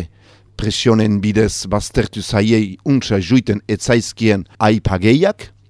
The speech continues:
gehien batian, berri sail batian edo kronika baten entzutian ez dutugu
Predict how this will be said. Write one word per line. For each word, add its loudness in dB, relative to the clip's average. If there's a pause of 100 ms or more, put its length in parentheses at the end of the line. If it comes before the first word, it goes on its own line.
(340)
gehien 4
batian, 2
berri 0
sail 2
batian 2 (200)
edo 2
kronika 2
baten 0
entzutian 0 (120)
ez -2
dutugu -4